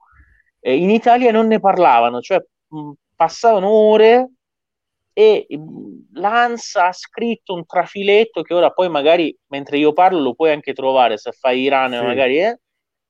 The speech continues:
Speaker 1: una cosa incomprensibile di due righe in cui non si spiegava nulla praticamente.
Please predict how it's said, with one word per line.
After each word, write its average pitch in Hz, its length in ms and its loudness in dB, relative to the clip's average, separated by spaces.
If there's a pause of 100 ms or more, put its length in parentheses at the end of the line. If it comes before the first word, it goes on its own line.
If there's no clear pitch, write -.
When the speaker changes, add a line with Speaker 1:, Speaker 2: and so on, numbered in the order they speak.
(160)
Speaker 1:
una 208 260 -4
cosa 262 260 0
incomprensibile 185 1300 -6
di 156 240 -14
due 214 360 2
righe 220 360 -2
in 170 100 -6
cui 202 180 -14
non 165 180 -8
si - 140 -20
spiegava 160 520 0
nulla 120 420 -2
praticamente. 107 920 -8